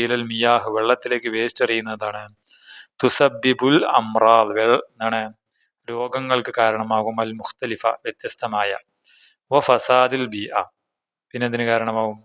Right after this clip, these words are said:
പ്രകൃതി നശിക്കാനും. യജിബു അലൽ മുവാത്തിനി, നാട്ടുകാരുടെ മേൽ അനു-, എന്താണ്,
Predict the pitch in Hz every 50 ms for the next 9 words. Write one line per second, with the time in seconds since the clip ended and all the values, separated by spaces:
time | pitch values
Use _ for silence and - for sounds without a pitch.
0 | _ _ _ _ _ _ _ - 117 104 113 117 113 123 120 113 104 - - -
1 | - 110 101 95 90 82 _ _ _ - - - - - - - - _ _ -
2 | 127 123 127 123 113 123 143 139 135 160 170 185 170 160 143 127 131 135 131 123
3 | 120 120 120 120 120 120 - - 127 120 120 117 113 113 117 117 - - 127 127
4 | 131 127 127 131 127 123 127 127 120 117 113 117 120 - - 120 113 113 113 110